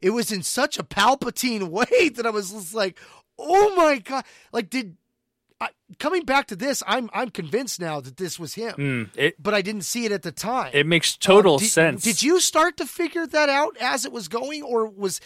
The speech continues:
Speaker 1: his twist as shocking to you as it was to me?
Speaker 2: It was, like, like I said, it, he looked like a s-, um,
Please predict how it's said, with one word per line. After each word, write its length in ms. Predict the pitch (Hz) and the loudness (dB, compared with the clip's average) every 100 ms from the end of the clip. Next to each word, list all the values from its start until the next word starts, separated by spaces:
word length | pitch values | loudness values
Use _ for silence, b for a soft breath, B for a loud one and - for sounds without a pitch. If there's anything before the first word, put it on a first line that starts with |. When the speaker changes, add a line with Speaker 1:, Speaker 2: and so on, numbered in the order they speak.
| B B | B B
Speaker 1:
his 280 | 269 294 | -4 -2
twist 540 | - - 247 247 - - B B | -4 -2 0 0 -2 -6 B B
as 120 | 185 | -2
shocking 500 | - 240 240 247 226 | 0 2 2 0 -6
to 60 | 202 | -6
you 200 | 214 208 | -2 0
as 120 | 202 | 0
it 60 | 185 | -2
was 240 | 180 175 | -4 -6
to 80 | 160 | -10
me? 260 | 156 135 _ _ - | -14 -18 _ _ 0
Speaker 2:
It 220 | 269 269 | 2 2
was, 340 | 247 202 147 | 4 4 2
like, 320 | 147 165 - | 0 0 0
like 160 | 165 214 | -2 0
I 60 | 165 | 0
said, 280 | - 156 | 2 2
it, 200 | 131 120 | 2 -2
he 240 | - 190 196 | -4 -4 0
looked 260 | 165 151 | 0 0
like 160 | 143 123 | -2 -2
a 60 | - | -4
s-, 180 | - _ _ - | -12 _ _ -4
um, 460 | 117 113 110 110 | 2 2 0 -6